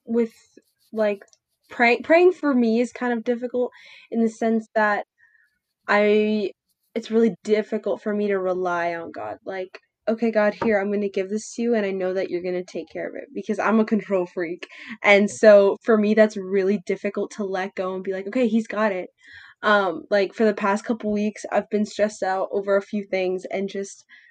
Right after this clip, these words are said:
I, everybody's like, "It's fine. It's gonna be fine. Just, just gotta give it to Jesus." And I'm like, "I don't know how to even do that." Like, I cannot just give this to somebody and think they're gonna figure it out for me.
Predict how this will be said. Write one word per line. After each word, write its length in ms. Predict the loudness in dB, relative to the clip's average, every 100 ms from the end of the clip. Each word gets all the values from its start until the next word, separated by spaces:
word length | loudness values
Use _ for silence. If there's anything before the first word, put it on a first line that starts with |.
| _ _ _ -2
I, 260 | 2 4 4 6
everybody's 400 | 6 6 4 2
like, 180 | 0 -2
"It's 180 | -6 -4
fine. 840 | -4 -2 0 0 2 0 0 -2 -6
It's 120 | -4
gonna 140 | -2
be 80 | -2
fine. 720 | -2 -2 0 0 2 2 0
Just, 280 | -2 -8 -8
just 180 | -10 -2
gotta 200 | 2 2
give 200 | 0 -2
it 100 | -4
to 140 | -6 -4
Jesus." 420 | 0 2 0 -2
And 80 | -2
I'm 80 | -2
like, 140 | -6 _ -4
"I 440 | 0 2 2 2 _ -8
don't 280 | -6 -4 -2
know 140 | -2 -4
how 180 | -6 -6
to 80 | -6
even 280 | -6 -10 -10
do 180 | -10 -6
that." 240 | -6 -6 -4
Like, 160 | -4 -6 -16 -2
I 140 | 0 0
cannot 540 | 0 0 2 2 0
just 300 | -2 -4 -2
give 160 | -2 2
this 300 | 0 -2 -14 _ _ -8
to 100 | 0
somebody 540 | 2 4 2 0 -4 -4
and 160 | -2 0
think 200 | 0 0
they're 140 | -2 0
gonna 180 | -2 -2
figure 200 | -2 -2
it 60 | -2
out 160 | -4 -10
for 160 | -14 -14
me. 200 | -20